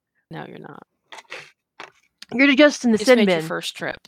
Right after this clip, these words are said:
Speaker 2: You gotta be especially heinous to get in the Sin Bin Hall
Speaker 1: To
Speaker 2: of
Speaker 1: do
Speaker 2: Fame.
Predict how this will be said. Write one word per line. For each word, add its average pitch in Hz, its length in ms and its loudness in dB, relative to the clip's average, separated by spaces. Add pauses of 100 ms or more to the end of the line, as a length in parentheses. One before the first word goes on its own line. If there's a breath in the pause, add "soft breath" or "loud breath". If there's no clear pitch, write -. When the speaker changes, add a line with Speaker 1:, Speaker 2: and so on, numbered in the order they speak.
(680)
Speaker 2:
You 269 140 2
gotta 330 200 8
be 254 200 -2
especially 247 680 2
heinous 208 420 0
to 233 120 -12
get 202 160 -4
in 196 140 -4
the 196 60 -6
Sin 196 240 -4
Bin 190 140 -4
Hall 208 100 0
Speaker 1:
To 180 60 2
Speaker 2:
of 190 60 -2
Speaker 1:
do 190 60 -4
Speaker 2:
Fame. 185 360 -2